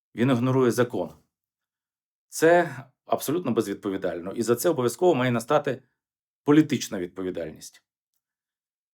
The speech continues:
Ми, як громадяни, як політики, як українці, які борються за свою державу, не маємо права мовчати. Посада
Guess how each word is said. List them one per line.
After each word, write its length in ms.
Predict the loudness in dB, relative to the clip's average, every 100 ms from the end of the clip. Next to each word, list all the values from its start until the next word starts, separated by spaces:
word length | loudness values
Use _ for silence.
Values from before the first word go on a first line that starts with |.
| _ _ -2
Ми, 100 | 0
як 120 | 2
громадяни, 640 | 4 2 2 2 0 -4 -14 _ -4
як 220 | -4 0
політики, 540 | 2 2 -2 -6 -8 -8 _ _ _ _ _ _ _ _ 0
як 200 | 2 4
українці, 540 | 2 2 2 2 6
які 260 | 6 4 -4
борються 680 | 4 6 6 2 2 4
за 320 | 4 6 6
свою 340 | 4 0 -2 0
державу, 720 | 0 0 2 2 2 -4 -10 _ _ _ _ _ _ _ -4
не 100 | -2
маємо 300 | 0 0 2
права 220 | 4 4
мовчати. 580 | 0 -2 -8 -8 -10 -20 _ _ _ _ _ _ _ _ _
Посада 640 | -10 6 6 8 4 4